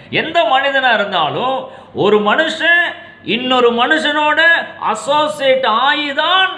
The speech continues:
தனக்கு, தன்னுடைய காரியங்களை எல்லாம் நிறைவேற்றி கொள்ளும்படியான ஒரு சிஸ்டத்தை இந்த பூமியிலே கர்த்தர் நியமித்திருக்கிறார். இது எல்லா மனிதருக்கும் தெரிந்திருக்க வேண்டிய மிக, மிக முக்கியமான ஒரு சரத்து பாருங்க.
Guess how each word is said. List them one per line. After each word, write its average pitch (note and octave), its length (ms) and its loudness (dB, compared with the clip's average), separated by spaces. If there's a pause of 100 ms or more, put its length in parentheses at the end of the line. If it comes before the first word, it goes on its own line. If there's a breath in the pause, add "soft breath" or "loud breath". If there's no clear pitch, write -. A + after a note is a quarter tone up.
(360)
தனக்கு, D4 440 -4
தன்னுடைய C4+ 480 -2
காரியங்களை C4+ 640 -2
எல்லாம் D4+ 260 0
நிறைவேற்றி C#4+ 560 -2
கொள்ளும்படியான B3+ 960 0
ஒரு A3 480 -2
சிஸ்டத்தை D#4 960 -2 (320 loud breath)
இந்த B3+ 380 -2
பூமியிலே C4+ 1000 -2 (180)
கர்த்தர் C4+ 840 -2
நியமித்திருக்கிறார். D#4 1400 0 (440)
இது A#3 160 0
எல்லா C#4 320 2
மனிதருக்கும் D4+ 960 -2
தெரிந்திருக்க D#4 560 -2
வேண்டிய D4 340 -6
மிக, C#4 280 -4
மிக D4+ 260 -4
முக்கியமான D4 640 -2
ஒரு C4+ 200 -2
சரத்து C#4 420 0
பாருங்க. G3+ 360 -2